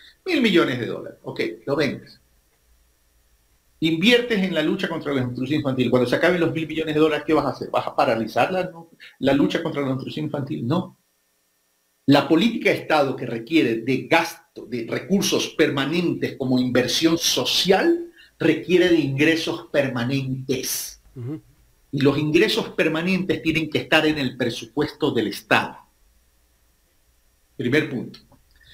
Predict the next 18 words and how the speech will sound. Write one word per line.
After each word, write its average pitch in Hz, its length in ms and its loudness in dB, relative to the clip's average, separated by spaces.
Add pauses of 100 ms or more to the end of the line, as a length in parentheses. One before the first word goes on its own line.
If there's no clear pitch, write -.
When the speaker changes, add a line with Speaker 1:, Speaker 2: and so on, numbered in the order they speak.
(220)
Speaker 1:
Por 143 240 0
tanto, 214 480 -2 (1080)
ahí 156 280 0
le 185 100 4
está 156 260 0
mintiendo 175 720 0
de 123 240 -2
nuevo 127 360 0
al 98 120 0
Ecuador. 98 420 -6 (840)
Segundo 302 480 4
punto, 302 340 2
con 208 100 2
relación 151 480 0
al 165 140 2
Banco 190 280 0
del 139 120 0
Pacífico. - 580 -4